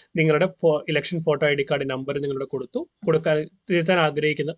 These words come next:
at a time നാല് എൻട്രികളാണ് തിരുത്താൻ പറ്റുക. എട്ടെണ്ണം ഉണ്ട്. ഇതിനകത്ത് ഏത് വേണേലും തിരുത്താം. പേര്, ആ, ജെൻഡർ അല്ലെങ്കിൽ date of birth, റിലേഷൻഷിപ്പ് ആണോ, ആ, റിലേഷൻഷിപ്പ് ടൈപ്പ് ആണോ, അല്ലെങ്കിൽ റിലേഷന്റെ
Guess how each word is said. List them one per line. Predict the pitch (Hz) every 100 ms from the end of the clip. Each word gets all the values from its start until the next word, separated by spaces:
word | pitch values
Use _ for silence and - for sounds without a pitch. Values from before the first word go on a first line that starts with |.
| 160
at | 151 175
a |
time | 180 196
നാല് | 156 151 160
എൻട്രികളാണ് | 147 151 151 147 139
തിരുത്താൻ | 131 135 131
പറ്റുക. | 123 - 196 - - - 180
എട്ടെണ്ണം | 160 190 170 151
ഉണ്ട്. | 160
ഇതിനകത്ത് | 254 156 135
ഏത് | 143 147
വേണേലും | 156 147 143 135
തിരുത്താം. | 127 151 - 135
പേര്, | 131 135 247 - _ _ -
ആ, | 147
ജെൻഡർ | 135 139 135 143 190 - -
അല്ലെങ്കിൽ | 156 143 139
date | 139 135 143
of | 139
birth, | 127 220 - _ 156
റിലേഷൻഷിപ്പ് | 147 139 165 160 139 -
ആണോ, | 135 190 - - _ -
ആ, | 147 143
റിലേഷൻഷിപ്പ് | 143 151 170 160 160 151 139
ടൈപ്പ് | 135 135
ആണോ, | 139 196
അല്ലെങ്കിൽ | 180 147
റിലേഷന്റെ | 143 151 156 160